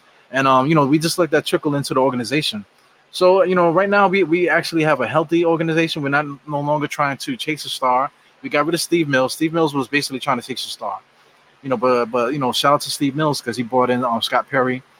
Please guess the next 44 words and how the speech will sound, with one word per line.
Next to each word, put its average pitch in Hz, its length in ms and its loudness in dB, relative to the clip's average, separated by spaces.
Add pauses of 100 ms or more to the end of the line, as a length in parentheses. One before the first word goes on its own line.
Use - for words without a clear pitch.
(420)
And, 131 160 -4
um, 120 420 2
the 120 80 -6
ball 131 280 4
started 127 360 0
to 117 80 -8
roll 131 240 0
now 151 260 2
to - 120 -6
where 120 160 -2
we 120 140 -4
are 117 120 -2
now, 147 160 0
where 120 120 -2
we 127 100 -6
have 127 160 -2
a - 20 -14
bunch 120 180 -10
of 98 80 -20
basketball 131 360 0
guys 113 300 -2
on, 113 160 -6
on, 113 160 -10
um, 110 320 -14
in 117 60 -18
our - 40 -12
front 117 240 -8
office. 135 400 0 (480)
So 131 360 4
right 156 160 2
now 185 220 4
we're, 156 200 6
we're 165 180 4
into 160 160 0
team 185 260 2
building. 113 260 2
We're 120 80 -2
not 143 180 -2
necessarily 131 480 0
trying 131 240 -2
to 120 60 -4
get 110 120 -6
a 107 60 -10
star, 117 420 0